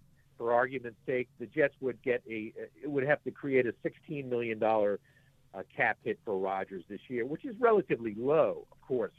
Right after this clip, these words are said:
for a quarterback of his stature. Really, for any quarterback, sixteen million on your cap is a good deal. It's a little complicated how it gets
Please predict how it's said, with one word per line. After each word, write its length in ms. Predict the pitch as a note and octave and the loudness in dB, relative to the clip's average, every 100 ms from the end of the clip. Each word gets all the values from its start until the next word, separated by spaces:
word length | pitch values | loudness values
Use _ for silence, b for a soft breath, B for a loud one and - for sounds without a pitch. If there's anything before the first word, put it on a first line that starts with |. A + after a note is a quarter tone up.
| - | -8
for 160 | C3+ G#2 | -4 -4
a 40 | |
quarterback 640 | - C3+ B2 A2 A2+ A2 A2+ | -4 -2 -2 0 0 0 -4
of 100 | F#2 | -12
his 140 | G2+ - | -14 -4
stature. 520 | C#3 B2+ - C3+ A#2 _ _ - | -2 -2 -4 -8 -8 _ _ -8
Really, 200 | D#3 D#3+ | -4 -4
for 180 | - B2 | -4 -4
any 180 | G3+ G2 | -4 -6
quarterback, 580 | - G#2 G2 G2+ F#2+ _ | -8 -4 -4 -4 -8 _
sixteen 400 | - - - C3 | -16 -16 -12 -8
million 280 | A#2 B2+ A#2+ | -2 0 2
on 140 | G#2 G2 | 0 -2
your 120 | F#2+ | -8
cap 300 | - B2+ - | 2 2 2
is 100 | C3 | -4
a 40 | G2 | -6
good 240 | - G#2+ - | -6 -6 -6
deal. 380 | B2+ C3+ A2+ G#2+ b b b _ _ | -4 2 2 0 b b b _ _
It's 180 | C3 - | -10 0
a 40 | |
little 220 | E3+ E3+ | 6 6
complicated 720 | C#3+ E3+ D#3+ D#3 - D#3 D3+ C3 | 6 2 0 -2 -2 0 0 0
how 260 | C#3 D3 | 2 4
it 100 | C#3 | 4
gets 160 | E3 | 0